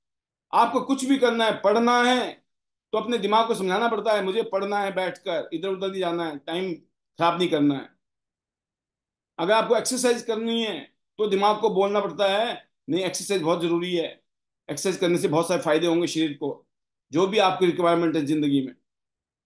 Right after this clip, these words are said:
जब आप दिमाग, दिमाग को कमांड देते हैं, अपने दिमाग से बात करते हो, कम्युनिकेट करते हो, अपने एटीट्यूड को ट्रेन करते हो,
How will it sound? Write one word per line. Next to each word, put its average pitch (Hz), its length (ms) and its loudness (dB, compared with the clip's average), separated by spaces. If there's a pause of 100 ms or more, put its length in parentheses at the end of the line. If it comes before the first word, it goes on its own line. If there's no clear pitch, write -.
(300)
जब 247 140 6
आप 269 180 4
दिमाग, 226 280 0
दिमाग 226 340 2
को 262 100 0
कमांड 226 360 0
देते 220 260 -2
हैं, 190 240 -2
अपने 147 260 -10
दिमाग 190 300 2
से 220 120 -4
बात 180 320 0
करते 185 220 -6
हो, 160 80 -2
कम्युनिकेट 226 580 -6
करते 170 240 -6
हो, 151 300 -4 (280)
अपने 214 240 -4
एटीट्यूड 214 400 -4
को 208 80 -4
ट्रेन 240 420 0
करते 196 260 0
हो, 190 460 0